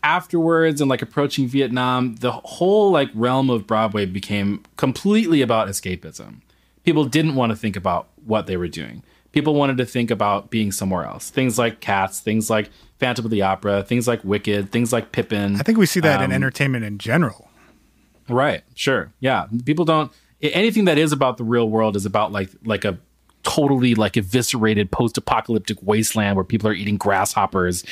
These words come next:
Speaker 1: and the sky is choked with black smut, you
Speaker 2: Which is
Speaker 1: know?
Speaker 2: then no longer, you know, about the real world. It's just negative escapism. <laughs> It's
Speaker 1: Right, yes,
Speaker 2: pessimistic
Speaker 1: yeah. But there,
Speaker 2: escapism.
Speaker 1: but there's no sense of hope. There's no, like, sense of, you know, uh, grandiose, you know,
Speaker 2: Yeah.
Speaker 1: whatever.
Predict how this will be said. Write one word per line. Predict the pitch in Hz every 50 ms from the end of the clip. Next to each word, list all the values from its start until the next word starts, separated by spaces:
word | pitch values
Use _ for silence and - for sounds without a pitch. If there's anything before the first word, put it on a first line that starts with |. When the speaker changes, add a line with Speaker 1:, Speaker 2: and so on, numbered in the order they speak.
| - - - -
Speaker 1:
and | 113 110
the | 110
sky | - - - 123 120 120 117
is | 110 - -
choked | - - - 135 113 110 110 -
with | 120 110 - -
black | 110 110 107 107 107 - -
smut, | - - 123 117 110 113 110 107
you | -
Speaker 2:
Which | - 123 165
is | 156 139
Speaker 1:
know? | -
Speaker 2:
then | 151 139 139
no | 139 135
longer, | 131 127 123 120 117 117 113
you | 113 113 113
know, | 104 95 95 - _ _ _ _ _ _ _ - - -
about | 135 127 120 113 -
the | 120
real | 117 113 110 110
world. | 117 110 101 101 117
It's | 123 120
just | 139 143 131
negative | 139 131 135 151 139 135 127 113
escapism. | 117 101 - - - 113 110 - - 151 135 110 107 -
<laughs> | - - - - 196 - - - 277 - - - - - - -
It's | - 123
Speaker 1:
Right, | 143 143 120 104
yes, | - - _ - - 175
Speaker 2:
pessimistic | - - 160 156 156 156 - 131 117
Speaker 1:
yeah. | 113 110 101 90 -
But | 131 -
there, | - 175
Speaker 2:
escapism. | - 110 107 104 - - - - - -
Speaker 1:
but | 185 165
there's | 180 190 180 156
no | 175 185 190 190
sense | 185 - - 165 156 147 -
of | 143 139
hope. | - 127 120 117 107 -
There's | 127 117 110
no, | 123 131 127
like, | 123 120 110 -
sense | - - 110 110 107 - -
of, | 107 98 95 92 - 107
you | 104
know, | 95 90 87 87 87 82 82 85 85 78 - - - - -
uh, | - 71 73 67 64 64 120 -
grandiose, | - 117 101 104 104 101 92 92 98 95 95 95 90 - - - - - -
you | 104
know, | 90 87 85 85 82 82 82 82
Speaker 2:
Yeah. | 85 -
Speaker 1:
whatever. | - 107 95 90 85 85 85 82 85